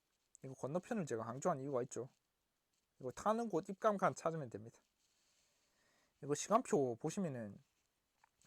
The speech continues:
예, 국제선 정류장부터 먼저 내려주고 국내선에 도착하는 방식입니다. 이게 평일 출장 수요, 자가용을 못하는 어르신들의 수요를 생각한다면은 좀 평일 배차가 많은 게 좀 이해가 갑니다.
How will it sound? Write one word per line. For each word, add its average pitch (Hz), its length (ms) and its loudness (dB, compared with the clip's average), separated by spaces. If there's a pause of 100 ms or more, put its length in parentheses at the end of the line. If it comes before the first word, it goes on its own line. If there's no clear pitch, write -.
예, 123 80 -4
국제선 185 500 2
정류장부터 135 580 -2
먼저 120 200 -6
내려주고 160 500 0
국내선에 151 520 -2
도착하는 123 460 -6
방식입니다. - 580 -12 (1400)
이게 147 200 6
평일 240 360 2
출장 269 380 2
수요, 139 300 2
자가용을 190 600 8
못하는 151 400 2
어르신들의 135 840 2
수요를 143 420 -2
생각한다면은 170 880 0
좀 113 160 -12
평일 214 300 -2
배차가 120 320 -2
많은 131 300 -2
게 135 100 0
좀 113 180 -10
이해가 147 320 0
갑니다. 123 340 -6